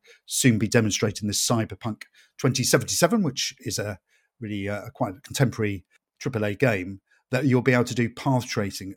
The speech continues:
And the crucial thing is it's in real time, not in post-production. So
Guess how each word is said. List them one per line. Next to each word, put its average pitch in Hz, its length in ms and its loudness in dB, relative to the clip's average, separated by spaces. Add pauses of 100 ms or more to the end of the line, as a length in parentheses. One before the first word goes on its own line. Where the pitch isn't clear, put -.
And 127 120 2
the 120 80 2
crucial 135 360 2
thing 113 220 2
is 120 160 0
it's 120 140 2
in 110 160 0
real 123 180 8
time, 101 340 -2
not 117 180 0 (300)
in 107 120 -6
post-production. 104 800 -4
So 113 280 0